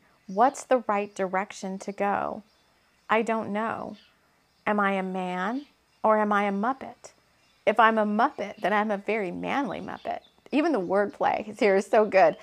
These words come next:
"If I'm a Mupp-, am I a Muppet or am I a man? If I'm a man, that makes me a Muppet of a man." Wordplay is very enticing to me.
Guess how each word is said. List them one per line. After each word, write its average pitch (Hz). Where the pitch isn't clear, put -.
"If 233
I'm 254
a 240
Mupp-, 262
am 262
I 254
a 247
Muppet 285
or -
am 240
I 226
a 214
man? 214
If -
I'm 214
a 202
man, 208
that 202
makes 202
me 214
a 190
Muppet 190
of 185
a 175
man." 175
Wordplay 185
is 185
very 170
enticing -
to -
me. -